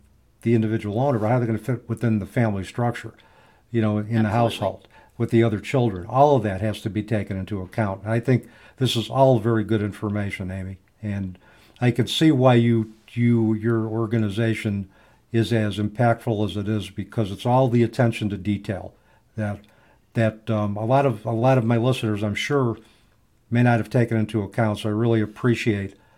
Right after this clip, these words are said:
Speaker 1: the nature of the conversation and what you're sharing with us. So it's great. Thank you.
Speaker 2: Thank you. And, uh, you know, one thing I would like to say, too, is that when people don't get, s-, you know, some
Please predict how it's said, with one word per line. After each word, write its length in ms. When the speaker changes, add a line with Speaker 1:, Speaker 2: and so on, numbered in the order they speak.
Speaker 1:
the 60
nature 340
of 60
the 60
conversation 800
and 80
what 200
you're 80
sharing 380
with 140
us. 140
So 260
it's 240
great. 300
Thank 240
you. 140
Speaker 2:
Thank 300
you. 200
And, 100
uh, 40
you 100
know, 140
one 180
thing 120
I 60
would 120
like 180
to 60
say, 220
too, 280
is 140
that 140
when 160
people 500
don't 340
get, 200
s-, 420
you 100
know, 120
some 340